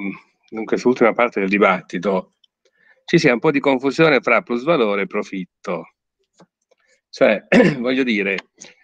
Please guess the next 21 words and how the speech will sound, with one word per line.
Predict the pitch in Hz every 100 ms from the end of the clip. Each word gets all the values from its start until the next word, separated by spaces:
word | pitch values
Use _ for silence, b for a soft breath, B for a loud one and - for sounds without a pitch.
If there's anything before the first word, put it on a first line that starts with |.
| B _
eh, | 113 113 101 101 87
ci | - 139
sono | 165 151
tantissime | 147 143 - 180 - 127 110
categorie | 107 98 104 110 107 107 104 101
che | 95 101
producono | 107 104 117 113 98
profitti | 107 95 110 95 101
per | 95 95
qualcuno, | 98 92 101 90 90 - _ _ _ _ _ _ _ _
ma | 127 127
questo | 165 143 -
non | 113 135
vuol | 156
dire | 113 131
che | 110
creano | 92 113 110
plusvalore, | - 101 95 95 131 104 90
perché | 85 95 92
il | _
plusvalore | 156 151 151 107 113 123 123